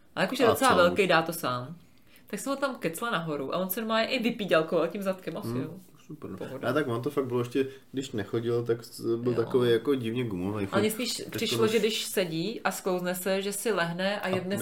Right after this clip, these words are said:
Speaker 1: se
Speaker 2: se
Speaker 1: hlavou.
Speaker 2: hlavou, no.
Speaker 1: A to nedělá, on fakt sedí, jenom ho dole chytnu, že aby nespadl
Speaker 2: Jasně,
Speaker 1: na držku.
Speaker 2: jasně, no. A
Speaker 1: Takže
Speaker 2: to
Speaker 1: jsem
Speaker 2: asi
Speaker 1: hodná matka.
Speaker 2: je normální.
Speaker 1: To je asi normální. Takže jak už jezdí
Speaker 2: Je,
Speaker 1: sám,
Speaker 2: už
Speaker 1: takže
Speaker 2: jezdí,
Speaker 1: se
Speaker 2: no, takže
Speaker 1: dobrý.
Speaker 2: další.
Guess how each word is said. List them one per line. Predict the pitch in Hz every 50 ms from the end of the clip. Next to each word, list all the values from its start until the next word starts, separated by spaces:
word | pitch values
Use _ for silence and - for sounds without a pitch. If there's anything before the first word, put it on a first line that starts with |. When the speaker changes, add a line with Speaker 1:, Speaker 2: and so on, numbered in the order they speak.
| 226
Speaker 1:
se | 226
Speaker 2:
se | 202 190
Speaker 1:
hlavou. | 202 196 - 110 113
Speaker 2:
hlavou, | 113 107 95 90 85
no. | 85 82 82 85 87 - - - -
Speaker 1:
A | 185
to | - 208
nedělá, | 202 202 190 214 208 185 160 156
on | 160 165
fakt | - 202 190 -
sedí, | - - 196 151
jenom | 143 147 156 165
ho | 156
dole | 147 139 147 165
chytnu, | 165 - - - 139
že | 139 147 135
aby | 131 135 131
nespadl | - - - - - -
Speaker 2:
Jasně, | - -
Speaker 1:
na | -
držku. | - - - - - - 50
Speaker 2:
jasně, | 50 50
no. | - - - - - - - _ - - - - - - - - _
A | 101
Speaker 1:
Takže | 82 -
Speaker 2:
to | 98
Speaker 1:
jsem | 87 80 80
Speaker 2:
asi | 80 85
Speaker 1:
hodná | 82 82 82 82 82 82
matka. | 80 - - - 85 82 - 113
Speaker 2:
je | 104
normální. | 98 92 - - - 50 - - 101
Speaker 1:
To | 98 98 - - - -
je |
asi | 170 - - 175
normální. | 170 170 165 170 170 160 160
Takže | 185 208 226 285 254
jak | 240 -
už | 233 254 254 240 -
jezdí | 262 254 - - - 403 - -
Speaker 2:
Je, | 220 311
Speaker 1:
sám, | 370 339 - 403 403 415 415 403 392 381 349
Speaker 2:
už | 320 277
Speaker 1:
takže | 359 247 254 277
Speaker 2:
jezdí, | 269
Speaker 1:
se | 254 262 254
Speaker 2:
no, | 240 220 220 196
takže | 202 185 -
Speaker 1:
dobrý. | 208 175 160
Speaker 2:
další. | 170 190 233 233 - - - - 208 202 202 202